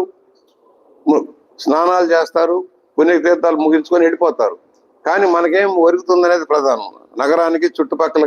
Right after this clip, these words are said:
కానీ జిల్లాలకు కానీ ఏం జరగాలి గోదావరి తీరంలో అనేది ప్రధానం. ఇప్పుడు నేను ఇవాళ వెళ్ళాను, కొన్ని రహదారులు, ఒక బైపాస్ రోడ్డుకు సంబంధించి కొన్ని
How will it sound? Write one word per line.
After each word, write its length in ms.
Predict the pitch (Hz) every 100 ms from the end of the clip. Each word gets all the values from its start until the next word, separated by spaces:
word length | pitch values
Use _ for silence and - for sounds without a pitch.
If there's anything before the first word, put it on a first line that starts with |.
| 147
కానీ 180 | 147 160 139
జిల్లాలకు 400 | 151 156 147 143 143
కానీ 140 | 151 143
ఏం 100 | 147 147
జరగాలి 300 | 143 139 147 127
గోదావరి 360 | 135 139 135 -
తీరంలో 260 | 127 127 131
అనేది 140 | 143 -
ప్రధానం. 320 | 127 131 151 - _ _ _ _
ఇప్పుడు 160 | 135 135
నేను 120 | 143 143
ఇవాళ 160 | 139 139
వెళ్ళాను, 340 | 160 170 156 139 -
కొన్ని 180 | 143 135
రహదారులు, 500 | 143 151 156 151 160 156 - _ _ _
ఒక 80 | 123 120
బైపాస్ 360 | 143 151 156 147
రోడ్డుకు 260 | 143 139 131
సంబంధించి 520 | 135 139 135 131 - 147 143 143
కొన్ని 160 | 139